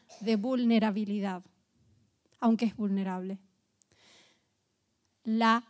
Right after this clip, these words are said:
capacitó. Le delegó, la empoderó,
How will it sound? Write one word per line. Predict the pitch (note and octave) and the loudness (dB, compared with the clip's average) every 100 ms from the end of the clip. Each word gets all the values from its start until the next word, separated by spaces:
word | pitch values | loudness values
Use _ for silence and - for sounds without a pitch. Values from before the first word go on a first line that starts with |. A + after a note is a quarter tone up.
| _ _ | _ _
capacitó. | - A3 G3 F#3 - F#3 A3 F#3+ - _ _ _ _ _ _ _ | -10 -8 -8 -10 -12 -10 -6 -4 -6 _ _ _ _ _ _ _
Le | A#3 A#3 A3+ A3+ C4 - | -2 2 2 0 -6 -12
delegó, | G3 A3 G#3+ G3+ G3 F#3 - _ _ _ - | -6 -2 -2 -2 -2 -4 -8 _ _ _ -4
la | A3+ A#3 A#3 A#3+ | 2 4 4 2
empoderó, | A3+ G#3+ A3 G#3 G#3 G3+ | 0 -2 -4 -4 -2 -2